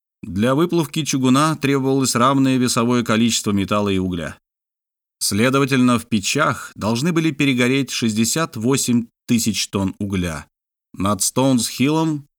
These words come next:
разрасталось огромное чёрное облако, почти затмившее солнечный диск.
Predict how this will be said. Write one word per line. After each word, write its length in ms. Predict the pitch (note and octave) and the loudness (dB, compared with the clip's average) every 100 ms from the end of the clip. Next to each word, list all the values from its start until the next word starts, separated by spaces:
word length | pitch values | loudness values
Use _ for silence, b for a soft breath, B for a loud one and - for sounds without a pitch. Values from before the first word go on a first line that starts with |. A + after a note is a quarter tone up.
| _ - | _ -4
разрасталось 880 | A#2+ A#2 A#2+ A#2 - D3 C#3 C#3 - | -2 0 0 -2 -2 0 0 0 -2
огромное 600 | A2 G#2 A2 A2 G#2+ G#2 | 0 2 4 4 2 0
чёрное 600 | G2+ G#2 F#2+ F#2+ F#2+ G2+ - | -2 -2 -2 0 -2 -4 -6
облако, 600 | F#2 D2+ D2 - B1 - _ _ _ _ | -6 -6 -10 -12 -14 -16 _ _ _ _
почти 340 | G2 F#2 - C3 | -6 -4 -2 0
затмившее 760 | A2+ G#2+ A2+ B2+ C#3+ - C#3+ | 2 2 4 4 2 -2 -2
солнечный 580 | C3 A2+ G#2+ G2+ - G2+ | 0 0 2 0 -2 -4
диск. 400 | E2+ D2 - | -4 -8 -10